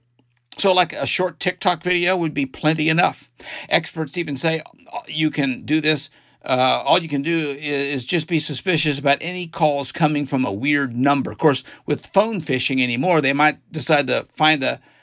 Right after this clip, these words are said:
phone with an exchange number very similar to yours, you know. But you also need to question anybody that's pressuring you to send money right away. Now, there's a reporter that talked to a professor at Arizona State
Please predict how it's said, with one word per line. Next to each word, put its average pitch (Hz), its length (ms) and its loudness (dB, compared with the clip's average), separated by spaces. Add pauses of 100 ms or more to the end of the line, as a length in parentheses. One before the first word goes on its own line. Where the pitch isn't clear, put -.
(220)
phone 156 520 0 (140)
with 156 260 0
an 127 240 2
exchange 180 680 0
number 131 320 0
very 135 240 2
similar 139 420 4
to 123 100 -6
yours, 185 680 0
you 139 100 4
know. 110 220 0 (480)
But 165 220 2 (460)
you 156 120 0
also 196 280 2
need 156 160 0
to 143 80 -6
question 165 460 0
anybody 170 340 2
that's 127 180 -6
pressuring 175 480 2
you 131 80 0
to 127 80 -2
send 131 300 2
money 135 280 2
right 127 280 2
away. 151 300 2 (500)
Now, 139 180 4
there's 143 300 -2
a 139 40 -4
reporter 165 380 -4
that 123 160 -6
talked 143 280 2
to 139 60 -2
a 131 40 -2
professor 156 440 0
at - 60 -6
Arizona 127 400 0
State - 380 0